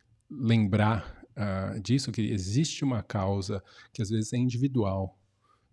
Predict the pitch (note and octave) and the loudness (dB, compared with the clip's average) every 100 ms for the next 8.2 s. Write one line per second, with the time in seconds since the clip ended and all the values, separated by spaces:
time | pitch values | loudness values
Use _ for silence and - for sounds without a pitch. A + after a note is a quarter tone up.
0 | - F#2+ G2+ A#2+ - - B2 - G#2+ F#2+ | -12 -8 -6 -8 -14 -12 -10 -6 -4 -4
1 | G#2+ A2+ A2 A#2 A#2+ - - - G2+ G2 | -2 -2 -2 0 0 -2 -14 -6 -6 -4
2 | G#2 F#2+ F#2 _ _ _ _ - G#2 F#2+ | -4 -4 -8 _ _ _ _ -10 -6 -6
3 | F#2 - - F#2 G2 - B2 G#2 G2+ G2+ | -8 -10 -12 -6 -6 -6 -6 -6 -4 -2
4 | G#2+ B2+ C#3+ D3+ C3 B2+ B2 A#2+ C3 - | -2 -2 -2 -2 0 -2 0 -2 -2 -6
5 | C#3 A2 G2 G2 - G#2+ - - - - | -6 -4 -4 -6 -6 -8 -10 -20 -20 -8
6 | G#2+ A2 G#2+ - F2 - _ _ _ _ | -4 -2 -4 -4 -6 -6 _ _ _ _
7 | - A#2 - - - - - - - C#3+ | -2 -2 -4 -18 -20 -18 -18 -12 -2 2
8 | C#3+ A2 | 4 2